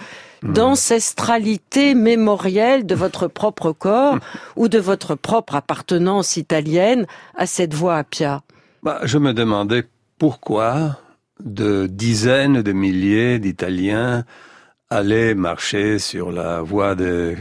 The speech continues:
Speaker 1: du chemin de Saint-Jacques, euh, chaque année, et l'ignoraient complètement la Via Appia, qui était la première voie moderne d'Europe.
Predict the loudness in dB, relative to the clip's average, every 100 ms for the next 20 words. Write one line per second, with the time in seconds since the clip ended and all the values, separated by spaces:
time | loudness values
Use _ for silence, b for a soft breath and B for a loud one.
0 | -8 -6 -4 -2 0 0 -2 -2 -4 -4
1 | -2 -2 -2 -6 -6 -4 -4 -8 b -4
2 | -4 -2 -2 0 0 0 -2 -6 B B
3 | B B B B B -2 2 4 6 4
4 | 2 -2 -2 -4 -2 -4 -2 -2 0 0
5 | 0 0 -2 -4 -2 0 2 2 0 0
6 | 0 0 -2 -2 -2 -2 -2 0 -2 -2
7 | -2 0 2 2 0 -2 -4 -6 -8 -6
8 | 0 2 2 0 0 0 0 0 0 0
9 | 0 0 0 0 -2 0 -2 -4 -4